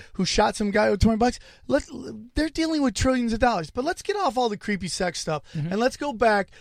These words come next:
Speaker 1: to the election, the Clinton and the D N C,
Speaker 2: Yeah.
Speaker 1: okay? So we see the shit going on with the D N C. Uh, uh, exit polls in the primaries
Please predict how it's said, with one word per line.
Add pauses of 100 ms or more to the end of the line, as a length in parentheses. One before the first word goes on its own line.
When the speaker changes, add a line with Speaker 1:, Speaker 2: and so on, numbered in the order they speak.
(140)
Speaker 1:
to
the
election,
the
Clinton
and
the
D
N
C, (120)
Speaker 2:
Yeah.
Speaker 1:
okay? (760)
So
we
see
the
shit
going
on
with
the
D
N
C. (240)
Uh,
uh, (180)
exit
polls
in
the
primaries